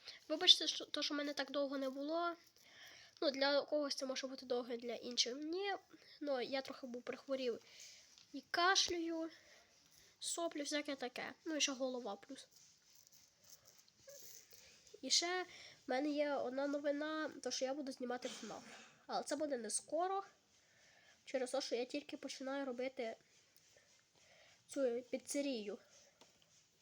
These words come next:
Чому тільки зараз? Не знаю.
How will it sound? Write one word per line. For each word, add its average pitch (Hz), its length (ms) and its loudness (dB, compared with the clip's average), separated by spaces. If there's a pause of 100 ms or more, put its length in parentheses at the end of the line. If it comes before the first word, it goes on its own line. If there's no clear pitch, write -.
(540)
Чому 254 220 -2
тільки 254 320 -4
зараз? 381 760 -2 (1200)
Не 302 80 8
знаю. 226 320 -6